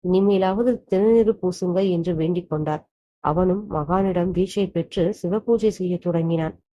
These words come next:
"இனியாவது நமது நெற்றியில் சிவச்சின்னத்தை அணிவோம். நமது சந்ததியினருக்கு திருநீறு பூசும் பழக்கத்தை கடைபிடிக்க கற்றுக் கொடுப்போம். தினமும் திருநீறு பூசும் வழக்கத்தை மேற்கொண்டு செல்வ வளத்தை அடையுங்க."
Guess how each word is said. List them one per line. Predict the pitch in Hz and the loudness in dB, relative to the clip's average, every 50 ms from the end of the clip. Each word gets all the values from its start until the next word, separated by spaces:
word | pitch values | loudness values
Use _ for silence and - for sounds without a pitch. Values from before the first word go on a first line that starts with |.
| _ _ | _ _
"இனியாவது | - 180 175 185 190 185 190 196 220 233 269 | -2 0 2 2 2 2 2 2 0 0 0
நமது | 269 247 214 202 185 196 | -2 -2 0 0 0 0
நெற்றியில் | 180 175 170 - - 226 214 196 202 240 247 - | 0 0 -2 -2 -2 0 0 2 0 -2 -4 -4
சிவச்சின்னத்தை | - 165 185 233 - - 247 240 233 220 220 - 185 185 196 | -4 -2 -2 -2 -2 -2 -2 0 -2 -2 -2 0 0 0 0
அணிவோம். | 185 165 165 170 170 165 170 165 170 - _ _ _ _ _ | 2 2 0 0 0 0 -2 -4 -6 -12 _ _ _ _ _
நமது | - 202 214 208 208 196 190 185 | 0 4 4 4 4 4 2 0
சந்ததியினருக்கு | - 185 180 202 214 254 254 247 233 220 208 180 185 180 - 190 165 170 208 - | 0 0 0 2 0 0 0 0 0 0 0 -2 -4 -4 0 2 2 2 2 0
திருநீறு | _ 202 196 226 233 254 240 220 202 196 | _ 2 2 2 4 4 4 4 4 2
பூசும் | - - 190 180 - 190 175 175 | -2 -4 -6 -4 -2 -2 -4 -2
பழக்கத்தை | - 156 160 180 214 233 - 247 247 - 185 175 175 | -2 -2 -2 -2 -2 -2 -2 -4 -2 -2 -2 -2 -2
கடைபிடிக்க | - 151 151 190 196 - 220 196 175 - 170 160 | -2 -2 -2 -2 -2 -4 -6 -4 -2 -2 -2 0
கற்றுக் | - 151 147 - - 233 190 | 0 -4 -4 -2 -4 -2 -2
கொடுப்போம். | 180 160 160 151 - - - 113 - - _ _ _ _ _ _ _ - 160 | -2 -2 -2 -4 -6 -8 -10 -10 -10 -14 _ _ _ _ _ _ _ -10 0
தினமும் | 147 196 202 247 262 277 277 269 302 311 - | 2 4 6 6 4 4 2 0 -2 -2 2
திருநீறு | - 220 214 247 262 269 269 254 240 233 | 2 2 4 4 4 2 2 2 0 0
பூசும் | - 214 208 202 - 202 190 190 | 0 -2 -2 0 -2 -2 -2 0
வழக்கத்தை | 180 175 160 180 196 - 226 185 - - 185 180 | 0 0 -2 -2 -2 -2 -4 -4 -2 -2 -2 0
மேற்கொண்டு | 170 165 165 185 - - 202 202 202 208 220 175 180 196 - _ | 0 0 0 -2 -2 -4 -2 -2 0 2 2 2 0 0 -4 _
செல்வ | - - 190 190 214 214 254 247 | -6 0 0 2 2 2 2 2
வளத்தை | 220 208 190 175 - 170 175 180 | 2 0 -2 -2 -2 -2 0 0
அடையுங்க." | 160 151 160 156 156 160 151 156 - | 0 0 0 -2 -2 -2 -2 -4 -6